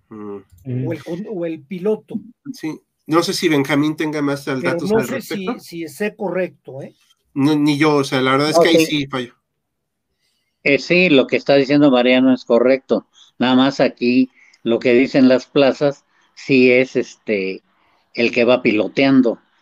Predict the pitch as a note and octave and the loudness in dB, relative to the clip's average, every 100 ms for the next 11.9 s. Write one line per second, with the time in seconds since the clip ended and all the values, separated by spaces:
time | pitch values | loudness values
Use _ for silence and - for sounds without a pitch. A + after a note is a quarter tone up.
0 | _ - G2+ G#2+ G#2 G#2+ G2+ G#2 G#2 G#2 | _ -10 -4 -2 0 2 2 0 -4 -2
1 | G#2+ - C#3 C3+ C#3+ C#3 - A2 G#2+ G2 | -4 0 0 2 2 0 -2 -4 -4 -6
2 | G#2 G2+ G2+ G2+ G2+ - B2+ C#3 C3 B2 | -6 -6 -6 -6 -6 -4 -2 0 0 -2
3 | - G2+ _ _ _ - _ B2 A#2 G#2+ | -4 -16 _ _ _ -20 _ 0 0 0
4 | - A2+ A2+ - A#2+ A2+ A#2+ - B2 A#2 | -2 0 0 0 0 2 -2 0 0 0
5 | - G2+ - - D#3 - A#2 G2+ F#2 G2 | -2 -8 -6 -2 -2 -2 -4 -4 -6 -6
6 | F#2+ G2+ _ _ - C#3 C3 C#3+ C#3 _ | -10 -16 _ _ -20 -20 -20 -20 -20 _
7 | C#3 C#3 C#3+ _ _ _ _ - C#3 C#3+ | -20 _ -20 _ _ _ _ -8 -6 0
8 | D3+ D3 - C#3 C3+ D3+ D3 D#3+ E3 F#3+ | 0 -2 -4 -4 -4 -6 -6 -6 -4 0
9 | A3 G3 G#3+ G#3+ D#3 C#3 C3+ C3+ C#3 C#3 | 0 0 -2 -6 -4 -2 -4 -6 -2 -2
10 | D3+ F#3+ E3 C#3 C3 C3 - G3 C#4 - | 0 -2 -2 -2 -4 -6 -4 -4 -4 -2
11 | D3 D#3 D#3 E3 C3+ - C#3+ C#3+ G#3 | -4 -4 -8 -8 -8 -6 -6 -4 -6